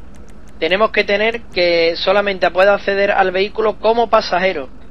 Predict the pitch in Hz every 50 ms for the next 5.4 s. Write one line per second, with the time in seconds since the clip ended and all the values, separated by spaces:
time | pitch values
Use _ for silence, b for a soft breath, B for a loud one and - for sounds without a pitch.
0 | - - - - - - 165 160 170 160 - 156 165 190 214 220 196 180 165 180
1 | 208 220 233 220 - 226 220 220 220 220 214 208 214 220 226 220 - - 190 190
2 | 196 208 - - 185 165 156 156 165 185 185 - 208 208 214 208 - 208 196 202
3 | 208 196 190 196 185 - 196 202 220 196 196 - 180 170 170 - - 165 165 175
4 | 202 - - - 185 175 165 165 160 160 160 160 160 156 - 165 151 160 156 156
5 | 151 147 135 - - 170 165 160